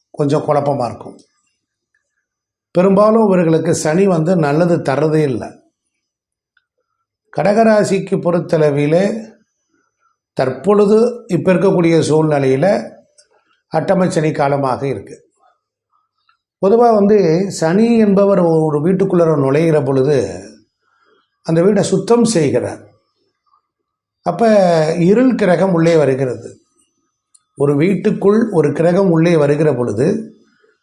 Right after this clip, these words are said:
அது சுத்தத்தை செய்யும். ஒரு கஷ்டத்திலிருந்து ஒரு விடுதலை அடைவதற்குரிய வாய்ப்பு. பொதுவா கடகராசி அப்படின்னாலே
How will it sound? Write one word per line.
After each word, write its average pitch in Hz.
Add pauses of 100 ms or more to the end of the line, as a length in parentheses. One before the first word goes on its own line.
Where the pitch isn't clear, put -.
(200)
அது 190
சுத்தத்தை 214
செய்யும். 107 (1080)
ஒரு 117
கஷ்டத்திலிருந்து 190
ஒரு 170
விடுதலை 175
அடைவதற்குரிய 139
வாய்ப்பு. 117
பொதுவா 147
கடகராசி 196 (800)
அப்படின்னாலே 165